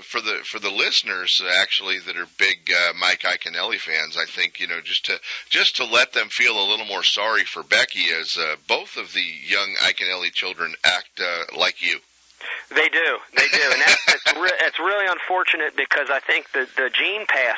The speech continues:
Speaker 2: on this one, uh, it wasn't fifty fifty, it wasn't sixty forty, it was more like eighty twenty, and, and I've passed about eighty percent of my genes on to 'em. So they're wired.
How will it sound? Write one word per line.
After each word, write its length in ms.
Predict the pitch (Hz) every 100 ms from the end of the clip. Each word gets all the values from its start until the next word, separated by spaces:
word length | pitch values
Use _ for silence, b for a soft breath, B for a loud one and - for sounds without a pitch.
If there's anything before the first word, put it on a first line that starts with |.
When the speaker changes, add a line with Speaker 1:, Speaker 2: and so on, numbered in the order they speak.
| 120
Speaker 2:
on 100 | 120
this 140 | 120 -
one, 300 | 120 117 113
uh, 380 | - 117 117 117 -
it 180 | -
wasn't 260 | 123 156 170
fifty 300 | 185 170 170
fifty, 420 | - 160 - 160
it 120 | 143
wasn't 260 | 139 151 131 -
sixty 260 | 156 -
forty, 260 | 135 160 147
it 40 |
was 100 | 143 175
more 160 | 190
like 200 | 180 139 - B B B
eighty 280 | 175 175 170
twenty, 440 | - 156 143 117 104 -
and, 100 | 120 104 120
and 100 | 123
I've 160 | 120 -
passed 300 | 151 139 -
about 160 | 135
eighty 200 | 143 156
percent 320 | 151 143 143
of 80 | 135
my 120 | 135
genes 340 | 127 143 139 127
on 160 | 127 117
to 40 | 127
'em. 100 | 117 -
So 240 | 123 123 120 B B B B
they're 180 | 160 170
wired. 520 | 135 139 156 165 165